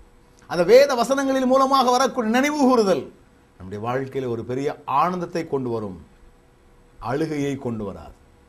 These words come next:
ஆண்டவருடைய வசனத்தின் மேல உள்ள நினைவு கூறுதல் நமக்கு இல்லாதனால தான். அது என்னைக்கோ எழுதப்பட்டதுயா, அது எதுக்கோ ஒண்ணுக்கு எழுதுனாங்க,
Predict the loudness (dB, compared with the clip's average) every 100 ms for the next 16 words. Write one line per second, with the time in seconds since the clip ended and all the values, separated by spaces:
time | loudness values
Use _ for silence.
0 | _ _ _ _ _ -20 -20 _ -4 2
1 | 2 4 4 6 6 4 2 0 0 0
2 | 2 2 4 4 4 4 0 -10 _ _
3 | _ _ _ _ -4 2 4 6 6 6
4 | 6 4 0 6 6 8 4 2 0 -6
5 | -12 _ _ _ _ _ _ -12 -8 -4
6 | -2 -2 2 6 6 6 2 0 -2 -2
7 | -4 -6 -20 -16 -12 -10 -2 0 0 0
8 | 4 4 2 0 -2 -4 -6 -8 -12